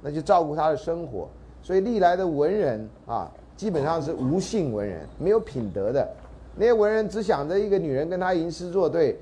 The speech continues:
没想到照顾他的人是一个对他贡献最大的人。真正在你生命中最重要的那个人，是你某种程度不了解他的存在的人。你们现在的话就是说把他当空气的人。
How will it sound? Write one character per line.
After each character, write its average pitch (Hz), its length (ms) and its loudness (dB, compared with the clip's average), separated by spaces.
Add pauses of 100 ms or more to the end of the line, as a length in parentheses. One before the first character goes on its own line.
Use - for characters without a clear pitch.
(120)
没 190 320 2
想 175 180 0
到 165 160 2
照 180 320 0
顾 131 140 -2
他 127 220 0
的 120 100 -2
人 113 240 -4
是 - 300 -10
一 131 120 -2
个 123 80 0
对 131 220 0
他 131 180 2
贡 147 220 -4
献 135 180 -4
最 160 200 -2
大 90 240 -2
的 69 100 -12
人。 60 80 -12 (2250)
真 202 140 4
正 220 120 2
在 202 180 2
你 135 40 -4
生 185 140 -4
命 190 160 -2
中 180 140 0
最 196 160 2
重 175 120 -4
要 156 140 0
的 143 100 -4
那 - 0 -
个 123 80 -4
人， 113 220 -2
是 147 180 -10
你 120 120 -6
某 117 140 -2
种 147 140 -4
程 113 200 -6
度 107 240 -2 (320)
不 175 80 -2
了 127 260 2
解 117 180 -4
他 113 120 -2
的 113 80 -2
存 92 260 -10
在 113 180 0
的 - 60 -6
人。 65 100 -12 (360)
你 110 100 -4
们 135 80 -2
现 175 100 0
在 151 80 2
的 131 80 0
话 123 200 -2
就 110 80 -6
是 113 40 -8
说 117 120 -2
把 - 180 -10
他 120 80 -4
当 127 180 -2
空 135 280 -6
气 131 240 -4
的 78 80 -4
人。 55 100 -10